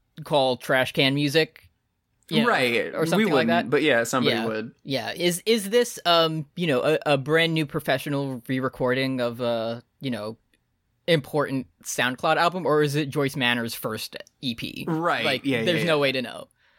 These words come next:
Speaker 2: That's hard to say. Yeah, I'm, I, I'm glad that you had a, you had a journey like that, 'cause my journey was, I was listening to the original, the twenty eleven version,
Speaker 1: Mm-hmm.
Speaker 2: and then at, like, ninety minutes before this recording, I was like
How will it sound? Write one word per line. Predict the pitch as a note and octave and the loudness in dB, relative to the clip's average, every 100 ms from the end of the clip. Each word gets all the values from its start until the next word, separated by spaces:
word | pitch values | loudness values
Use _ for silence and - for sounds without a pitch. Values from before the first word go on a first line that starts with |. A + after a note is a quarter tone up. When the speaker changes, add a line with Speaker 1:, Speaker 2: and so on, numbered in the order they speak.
| _ - | _ -6
Speaker 2:
That's | B2+ | -2
hard | - A#2+ | 0 0
to | G#2+ | -2
say. | A2 D#2+ - | -6 -6 0
Yeah, | C#3 A2+ | 0 0
I'm, | D3+ F#3+ A3 A3 - _ _ _ _ _ - | 0 0 0 -2 -6 _ _ _ _ _ -4
I, | D#3 E3+ | 0 2
I'm | F3 E3 | 0 0
glad | F3+ G3 | -2 -2
that | F3+ | -2
you | D#3+ | -2
had | D3+ D3+ | 0 2
a, | C#3 C3 C3 | 2 0 -2
you | C3 | -2
had | C3 | 0
a | B2+ | 0
journey | B2 A#2+ B2+ | -2 -2 0
like | C3+ C3+ | 0 2
that, | C#3 B2 | 0 0
'cause | C3 | 0
my | C3+ D#3 | 0 2
journey | D#3 D#3+ D#3 | 2 2 2
was, | C3+ B2+ A#2+ A#2+ | 4 4 2 0
I | A2 B2+ | 0 0
was | B2+ | 0
listening | C3 C3 C3+ B2+ | -2 0 0 0
to | B2+ | -2
the | B2 | -2
original, | A#2 A#2 A#2 A2+ A2 A2 | 0 -4 -4 -4 -4 -6
the | A2+ | -6
twenty | B2 A#2 | -4 0
eleven | A2+ A2+ A2+ | 0 0 -2
version, | A2 A2 G#2+ G#2+ G#2 - | -2 -4 -4 -8 -10 -10
Speaker 1:
Mm-hmm. | B2+ B2+ - | -12 -12 -2
Speaker 2:
and | C#3+ C#3+ | 0 2
then | F3 | 2
at, | G3+ | 0
like, | E3+ E3 - _ _ _ | 0 -2 -4 _ _ _
ninety | C#3+ D3+ E3 F3+ F#3 | 0 2 2 2 2
minutes | C#3 C3+ C3+ | 4 2 0
before | - B2+ B2 A#2+ | -6 -2 0 0
this | A#2+ B2+ | -2 -4
recording, | - A#2 A#2 C3+ C#3 - _ _ _ _ | -2 2 2 2 -2 -8 _ _ _ _
I | - | 0
was | C3 C3 | 2 2
like | B2 A#2 A2+ | 2 2 0